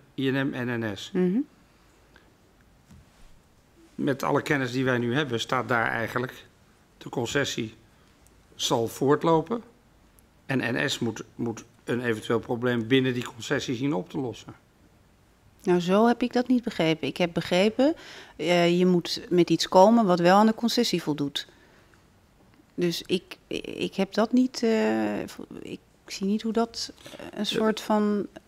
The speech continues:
Speaker 1: Nou, er wordt ook ge-, gemeld dat het bijvoorbeeld niet verstandig is om nu al vervoersscenario's te gaan uitwerken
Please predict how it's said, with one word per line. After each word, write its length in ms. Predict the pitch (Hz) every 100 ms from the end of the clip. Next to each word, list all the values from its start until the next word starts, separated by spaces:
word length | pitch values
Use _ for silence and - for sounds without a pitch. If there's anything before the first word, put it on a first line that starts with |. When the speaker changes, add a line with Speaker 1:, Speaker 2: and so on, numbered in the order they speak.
| -
Speaker 1:
Nou, 160 | - 147
er 60 |
wordt 160 | 170 175
ook 80 | -
ge-, 360 | 156 165 - 131
gemeld 460 | 151 147 170 156
dat 140 | 147 123
het 100 | 127
bijvoorbeeld 420 | 123 151 127 147
niet 200 | 143 -
verstandig 540 | - - 135 127 123
is 180 | 143 -
om 220 | - 127
nu 140 | 131 135
al 180 | 127 117
vervoersscenario's 880 | 131 127 131 120 135 123 131 127
te 100 | -
gaan 180 | 127 135
uitwerken 640 | 131 131 131 123 120 135